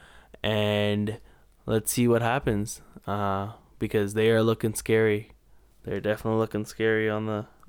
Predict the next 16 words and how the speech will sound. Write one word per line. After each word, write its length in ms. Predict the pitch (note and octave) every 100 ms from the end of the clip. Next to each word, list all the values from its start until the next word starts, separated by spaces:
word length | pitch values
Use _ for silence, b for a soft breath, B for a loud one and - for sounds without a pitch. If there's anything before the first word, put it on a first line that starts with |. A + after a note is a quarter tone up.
| F3
on 260 | G#2 G2+
the, 60 | F#2+
on 460 | F#2+ F#2 F#2+ G#2+ G#2
paper. 440 | A2 G#2+ F#2+ G#2 B B B B B B -
Uh, 340 | - F#2 F2 G#2+ - - -
so 300 | - G#2+ G2+ -
let's 220 | G#2 -
see. 320 | - B2 G#2 B B B B B -
Uh, 300 | G#2+ G#2+ G2
the 140 | A#2+
biggest 340 | B2+ D3 D3+ -
signing 340 | C#3+ D3 D3
currently 480 | C3+ C3+ D3 C#3+ D3
right 240 | C#3 C#3
now, 460 | B2 A#2 D3 E3 E3 _
uh, 360 | A2+ A2 G#2+